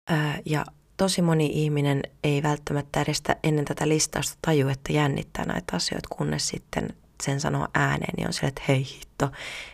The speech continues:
mähän oon aina jännittänyt tota asiaa. Mä ite allekirjoitan joka ikisen näistä, että mä jännitän joka ikistä näistä edelleen, mut mä oon vaan oppinut elämään sen kanssa ja tavallaan laimentaa sitä tunnetta, että se ei vaikuta siihen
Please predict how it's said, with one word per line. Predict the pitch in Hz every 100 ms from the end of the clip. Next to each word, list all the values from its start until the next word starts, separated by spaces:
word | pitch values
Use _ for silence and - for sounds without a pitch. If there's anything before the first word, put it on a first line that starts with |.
| -
mähän | 156 165 156 - -
oon | 151 139 -
aina | 147 135
jännittänyt | 147 160 165 - -
tota | - -
asiaa. | - 175 - 185 180 - - - - - - - -
Mä | 185
ite | 208 208 180 -
allekirjoitan | 180 170 - 170 165 165
joka | 175 175 -
ikisen | 151 147 - 190 175
näistä, | 175 175 - - -
että | 160 -
mä | 175 - -
jännitän | 165 151 147 147 147
joka | 185 196 -
ikistä | 151 135 135 - -
näistä | - - 175 - 175 - -
edelleen, | 208 175 139 165 175 151 165 -
mut | 180 151
mä |
oon | 143 139
vaan | 143 -
oppinut | 147 - - 170 165 -
elämään | 147 143 143 147
sen | - 143
kanssa | - 160 - - -
ja | 147 -
tavallaan | 147 147 143 - -
laimentaa | 143 139 156 175 - 180
sitä | - - - -
tunnetta, | - 160 170 175 - -
että | -
se | -
ei | 151
vaikuta | 147 147 - -
siihen | 180 - - 160 175